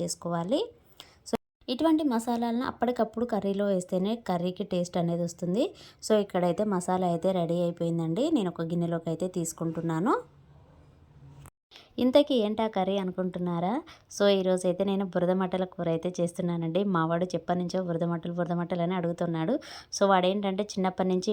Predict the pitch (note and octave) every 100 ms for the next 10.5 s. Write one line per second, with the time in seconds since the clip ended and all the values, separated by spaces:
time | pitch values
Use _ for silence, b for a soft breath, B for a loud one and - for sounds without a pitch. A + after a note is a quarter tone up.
0 | G3 F3 E3 F3+ F3 F3+ F3 E3+ F#3 F3+
1 | D#3+ E3 E3+ E3 F#3+ E3+ E3 E3 D#3+ A3
2 | A3+ E3+ E3 E3 E3+ E3+ D#3+ D#3+ D#3+ A3
3 | D#4+ B B B - E3 E3+ F3+ F3+ F3+
4 | F3 F3 G3+ F3 E3 D#3+ E3+ E3 G3 A3+
5 | F3 E3+ D#3+ - E3 D#3 E3 E3+ A3+ F#4+
6 | B B B B G#3 G3+ G3 F#3 F3 G3
7 | A3+ A3+ B3 F3 F#3 F#3 E3+ G3 G3+ F3
8 | E3+ E3 F#3+ F#3 E3 E3+ E3+ E3 F3 E3
9 | F3 D#4 F#4 B B - F#3+ F#3+ G3 E3+
10 | F3 F3 E3+ F3 A3+